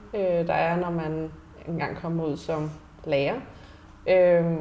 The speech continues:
og så synes jeg, at det er interessant tilgang, øh,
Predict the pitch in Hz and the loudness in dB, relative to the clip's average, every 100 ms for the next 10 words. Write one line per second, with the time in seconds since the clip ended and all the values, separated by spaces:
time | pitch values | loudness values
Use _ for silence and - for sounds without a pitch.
0 | 160 170 170 175 170 - 175 170 180 175 | -6 -8 -4 -4 -4 -2 -4 2 4 4
1 | - - - 190 - - 175 165 151 147 | 0 -12 -4 -4 -4 -6 -2 0 2 2
2 | 139 - - - - - - 175 175 170 | -2 -6 -12 -20 -20 -14 -8 -8 -6 -10
3 | - 185 170 - - - 208 214 214 202 | -2 -2 -2 -8 -18 -4 0 0 -2 -4
4 | - - - - - 190 180 170 160 160 | -6 -12 -20 -20 -4 0 4 4 2 0